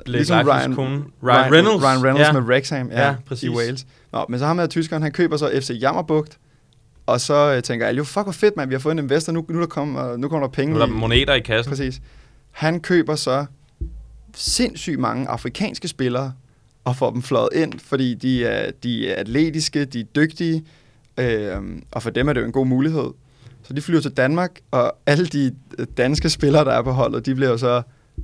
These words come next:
Speaker 2: pillet af holdet
Speaker 1: Det bliver
Speaker 2: for,
Speaker 1: sacked.
Speaker 2: til fordel for, øh, for de nye spillere, hvilket de danske spillere er lidt nederen over. Men så kommer der det problem, at... Øh, ham tyskeren, investoren, han er en kæmpe bedrager. Han har ikke de penge.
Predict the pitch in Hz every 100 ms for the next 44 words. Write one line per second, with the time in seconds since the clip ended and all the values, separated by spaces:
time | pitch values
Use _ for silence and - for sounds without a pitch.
0 | - - - 143 127 117 143 135 117 120
1 | 120 110 123 113 76 - - - 127 120
2 | 127 135 127 - 113 113 110 113 - 117
3 | 120 147 175 143 135 143 143 - - -
4 | - 127 117 110 - - - - - 107
5 | 151 156 156 147 139 139 - - - 135
6 | 139 151 143 - 135 - - - - -
7 | 120 139 147 139 135 135 131 139 139 117
8 | 117 - 110 107 101 104 110 _ _ -
9 | 123 127 143 131 135 123 120 - 113 123
10 | 127 131 127 - _ _ - 107 113 131
11 | 120 120 104 - 113 104 - 110 _ _
12 | _ - 127 127 151 127 120 123 107 110